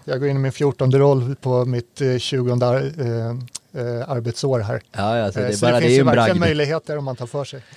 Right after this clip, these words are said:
Speaker 2: Och, och det är som avslutande fråga till dig då, Micke. Vi brukar alltid säga det att, eh,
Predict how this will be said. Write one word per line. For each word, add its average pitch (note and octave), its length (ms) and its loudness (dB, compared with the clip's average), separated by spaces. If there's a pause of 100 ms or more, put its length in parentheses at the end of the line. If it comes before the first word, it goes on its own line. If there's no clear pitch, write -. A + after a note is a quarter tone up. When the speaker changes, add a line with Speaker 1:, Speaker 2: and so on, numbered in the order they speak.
(140)
Speaker 2:
Och, A#2+ 240 4
och B2 100 6
det C3 220 6
är A#2 400 4
som A#2 160 -2
avslutande A2+ 520 2
fråga G#2 340 4
till G#2+ 400 -2
dig C3+ 260 4
då, G#2+ 100 4
Micke. G2 300 0
Vi F#2+ 300 2
brukar G#2 280 2
alltid G2 260 0
säga G#2 280 2
det F#2+ 140 4
att, F2+ 320 -2
eh, C#2+ 60 -4